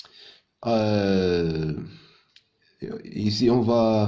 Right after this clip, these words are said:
faire une, euh, à la masse, à la masse. Il y a R B un, par exemple,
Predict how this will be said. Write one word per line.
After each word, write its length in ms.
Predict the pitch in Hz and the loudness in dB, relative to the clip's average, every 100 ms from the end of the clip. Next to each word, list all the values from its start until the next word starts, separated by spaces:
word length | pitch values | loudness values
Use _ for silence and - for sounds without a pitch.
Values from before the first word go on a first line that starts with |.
| 110 | 0
faire 200 | 110 101 | -2 0
une, 320 | 107 101 101 | 0 0 2
euh, 580 | 98 98 95 92 90 90 - - | 2 2 2 0 -2 -6 -10 -4
à 80 | 139 | -2
la 120 | 110 | 0
masse, 520 | 85 82 - - - _ | 0 -2 -8 -18 -20 _
à 100 | - | -14
la 100 | 82 | -12
masse. 440 | 78 - - - - _ _ _ _ _ _ _ - - _ _ _ _ _ _ _ _ _ _ _ _ _ _ _ _ _ _ _ _ _ _ _ _ _ _ _ _ _ _ _ _ _ _ | -10 -12 -14 -20 -20 _ _ _ _ _ _ _ -20 -20 _ _ _ _ _ _ _ _ _ _ _ _ _ _ _ _ _ _ _ _ _ _ _ _ _ _ _ _ _ _ _ _ _ _
Il 180 | - 92 | -10 -4
y 80 | 95 | 0
a 180 | 92 85 - | 0 -2 -8
R 180 | 98 95 | -4 -2
B 360 | 80 90 85 82 | 0 2 2 0
un, 260 | 87 107 | -4 -4
par 240 | 113 - 82 | -6 -8 -8
exemple, 500 | 80 82 107 127 | -6 -6 -6 -8